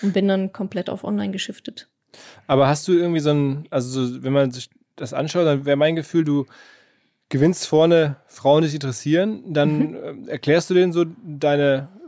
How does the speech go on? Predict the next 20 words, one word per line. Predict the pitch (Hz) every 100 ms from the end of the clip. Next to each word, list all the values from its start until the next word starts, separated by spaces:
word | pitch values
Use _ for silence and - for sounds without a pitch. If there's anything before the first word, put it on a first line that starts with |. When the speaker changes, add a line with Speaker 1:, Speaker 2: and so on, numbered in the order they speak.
| 135
Speaker 2:
Regeln | 131 165 190 214 220 -
und |
dann | 147
Speaker 1:
Mhm. | 151
Speaker 2:
folgen | 185 160 175
die |
dir | 180
eine | 180 165
Weile | 180 190
und | 165
dann | 147
irgendwann | 156 160 151 147
machen | 143 147 156
die | 156
das | 139
selber | 143 156 175
oder | 160
haben | 135 151
dann | 151
ihre | 160 143 135 131